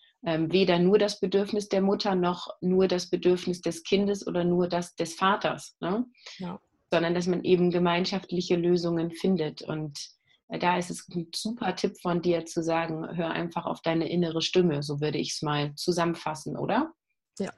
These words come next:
Speaker 2: sehr gut zusammengefasst.
Speaker 1: Ja. <laughs> Wollen wir das als Schlusswort nehmen?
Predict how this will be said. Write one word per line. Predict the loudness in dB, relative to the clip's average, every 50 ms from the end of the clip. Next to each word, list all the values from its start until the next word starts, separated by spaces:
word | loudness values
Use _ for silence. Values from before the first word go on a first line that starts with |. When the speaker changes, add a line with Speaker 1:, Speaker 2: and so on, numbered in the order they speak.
| -16
Speaker 2:
sehr | -16 -8 -6 -6 -6
gut | -6 -8 -10 -4
zusammengefasst. | -4 -4 -4 -4 -6 -4 -4 -6 -8 -10 -14 -14 -12 -12 -10 -6 0 6
Speaker 1:
Ja. | 6 6
<laughs> | 8 8 4 4 4 2 0 -2 -4 -10 -20 -18 -18 -18 -20 -20 _ _ -6 -6 -6 -6 -4 -4 -6 -6 -4 2
Wollen | 2 4 6 6
wir | 6
das | 4 4 2 2
als | 0 2 2 2
Schlusswort | 2 6 6 4 6 6 4 4 4 4 2
nehmen? | 0 2 2 2 0 0 -2 -4 -10